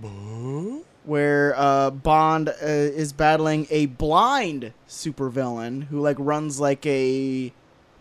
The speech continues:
Speaker 2: runs, like, a French, like, league of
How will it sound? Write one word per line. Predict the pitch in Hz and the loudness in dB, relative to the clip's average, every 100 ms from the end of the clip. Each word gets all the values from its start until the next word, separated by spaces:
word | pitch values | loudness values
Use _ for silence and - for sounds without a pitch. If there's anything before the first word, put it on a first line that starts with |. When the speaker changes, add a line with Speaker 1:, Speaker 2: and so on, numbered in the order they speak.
| _ _ _ _ | _ _ _ _
Speaker 2:
runs, | - 170 175 | -4 -2 0
like, | 170 | 0
a | 160 | -2
French, | - - 170 175 180 - - - - _ _ _ _ _ _ _ _ - | -6 -2 0 2 -2 -6 -6 -8 -12 _ _ _ _ _ _ _ _ -6
like, | 151 135 _ _ _ | -4 -4 _ _ _
league | 143 156 175 175 156 | -6 -2 0 -2 2
of | 160 147 135 123 - | 2 2 -8 -12 -18